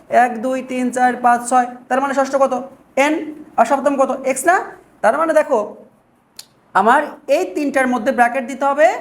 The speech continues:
আর ব্র্যাকেট দিতে হবে কোনটার মধ্যে বলো তো? এই ষষ্ঠ এবং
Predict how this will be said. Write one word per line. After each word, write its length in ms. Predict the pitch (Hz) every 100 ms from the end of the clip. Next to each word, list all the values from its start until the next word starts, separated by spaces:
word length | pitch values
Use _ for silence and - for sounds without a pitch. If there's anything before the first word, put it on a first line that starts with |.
| - - _ 202
আর 60 | 220 220
ব্র্যাকেট 220 | 247 269
দিতে 100 | 277
হবে 120 | 285 285
কোনটার 200 | 285 294
মধ্যে 140 | 294 294
বলো 120 | 285 330
তো? 60 | 480 - - _ 240
এই 60 | 247 240
ষষ্ঠ 280 | 247 233 - 359
এবং 100 | 339